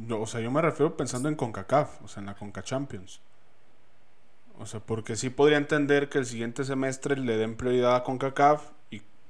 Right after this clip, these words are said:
como le dices, Chuy, como se pueden calificar hasta diez,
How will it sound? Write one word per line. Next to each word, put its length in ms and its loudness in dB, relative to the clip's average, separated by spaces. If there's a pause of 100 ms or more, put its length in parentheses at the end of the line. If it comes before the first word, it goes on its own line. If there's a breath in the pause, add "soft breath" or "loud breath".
(200)
como 220 -4
le 100 0
dices, 220 -4
Chuy, 160 -8
como 340 -10
se 100 -14
pueden 240 -2
calificar 480 0
hasta 200 -2
diez, 420 2